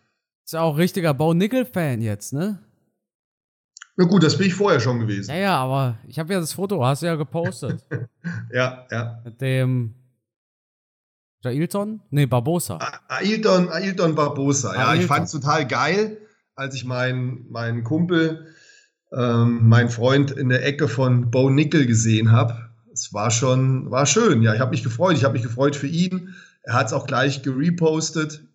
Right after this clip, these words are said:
Speaker 2: Gehe also mal davon aus, dass er sich auch gefreut hat, dass ich ihn gesehen hab. Ähm, coole Sache. Und ich hatte ja beim letzten Podcast schon erzählt, dass ich ihn im, im Training gesehen hab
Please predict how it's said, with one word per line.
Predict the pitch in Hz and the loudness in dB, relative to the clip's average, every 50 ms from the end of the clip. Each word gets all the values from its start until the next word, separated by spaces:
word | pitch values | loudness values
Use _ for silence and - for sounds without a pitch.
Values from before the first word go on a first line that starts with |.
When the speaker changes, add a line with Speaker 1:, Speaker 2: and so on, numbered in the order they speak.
| _ - | _ -8
Speaker 2:
Gehe | 139 123 123 131 | -6 -4 -2 -2
also | 123 113 117 | -2 -2 -2
mal | 120 117 | -2 -2
davon | 117 113 123 117 | -2 -2 -2 -2
aus, | 113 117 127 120 | -2 -2 -2 -2
dass | 120 135 113 | -2 0 2
er | |
sich | 113 113 120 | 2 2 2
auch | 120 127 - | 2 0 -2
gefreut | - 123 113 113 120 127 139 165 | -4 -4 -2 2 2 4 4 4
hat, | 135 127 123 127 | 2 0 0 0
dass | 120 113 | 0 0
ich | 113 | 0
ihn | 117 120 | 0 0
gesehen | 117 110 117 123 127 123 123 | 0 2 2 2 4 4 2
hab. | 120 123 - - - - _ _ _ _ - _ _ _ _ - | 2 0 0 -4 -10 -20 _ _ _ _ -20 _ _ _ _ -6
Ähm, | - 104 107 107 107 107 104 104 107 107 | -2 0 2 2 4 4 4 4 2 2
coole | 110 - 127 131 135 | 2 4 6 6 6
Sache. | 117 110 123 156 160 160 151 | 6 6 4 4 4 4 4
Und | 127 | 4
ich | 110 143 | 4 4
hatte | 160 156 165 | 2 4 2
ja | 156 151 147 - - - - - | 2 2 0 -2 -6 -12 -14 -10
beim | - 127 123 | -6 -2 0
letzten | 135 160 165 - - 185 - | 0 0 0 -2 -6 -4 -2
Podcast | 165 170 170 170 - 165 160 160 160 - | -2 -2 -2 -2 -4 -4 -4 -2 -4 -4
schon | 165 156 156 | -6 -6 -6
erzählt, | 147 123 113 - 147 151 151 151 151 | -8 -10 -8 -4 -2 -2 -2 -2 -2
dass | 156 143 127 135 | -4 -4 -4 -6
ich | 135 - - | -8 -8 -6
ihn | 143 135 139 | -6 -6 -4
im, | 139 127 117 117 117 117 113 113 | -2 -2 0 2 2 2 0 0
im | 117 110 | 0 2
Training | 117 110 127 147 175 190 190 180 | 2 4 4 4 4 4 2 2
gesehen | 175 151 160 175 185 185 | 2 2 4 4 4 4
hab | 208 240 - - - | 2 2 -2 -6 -16